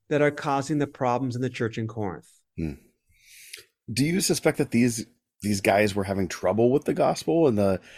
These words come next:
Speaker 2: these new freedoms and privileges they had, especially more so than women and others were having?
Speaker 1: Yes,
Speaker 2: With their
Speaker 1: I
Speaker 2: new
Speaker 1: think this,
Speaker 2: identity?
Speaker 1: I think this is the entire point. And that is when you start recognizing what the gospel says, Jesus in, uh, Luke six, I just,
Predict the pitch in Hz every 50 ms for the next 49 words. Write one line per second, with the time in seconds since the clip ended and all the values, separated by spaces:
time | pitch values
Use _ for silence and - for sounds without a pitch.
0 | - - _ - - 85 80 87 104 117 123 117 104 - - - 107 120 120 113
1 | 113 113 101 95 87 82 - 110 110 104 107 110 104 110 104 98 98 95 90 95
2 | 95 98 101 101 101 95 110 - - 95 - - 107 - - 107 98 - - -
3 | _ _ _ _ _ _ - 117 - - - 113 110 110 117 107 - 127 110 104
4 | 107 104 98 - _ - 101 98 101 101 101 104 101 95 87 90 92 95 104 104
5 | 104 - - 107 101 98 98 101 101 101 107 107 107 110 - _ _ _ - _
6 | _ _ _ _ _ - 127 120 127 131 131 113 - 101 101 101 104 101 98 98
7 | 95 98 98 98 101 95 98 104 107 135 135 - 170 165 135 156 143 147 143 131
8 | 131 131 127 120 139 139 131 123 - - 143 117 104 - _ _ _ _ _ _
9 | _ _ _ _ _ _ _ _ _ - - 143 135 131 135 139 139 135 135 135
10 | 131 127 113 123 131 131 135 143 175 208 190 - - 214 196 - 196 180 180 175
11 | 180 175 160 156 143 151 143 135 139 127 113 135 120 131 139 - - - 135 120
12 | 117 - 135 117 107 95 92 - - - - 156 151 151 151 160 147 - 143 127
13 | 123 - 135 - - - 156 160 254 277 - - - 220 160 98 - - 127 123
14 | 110 - 160 - -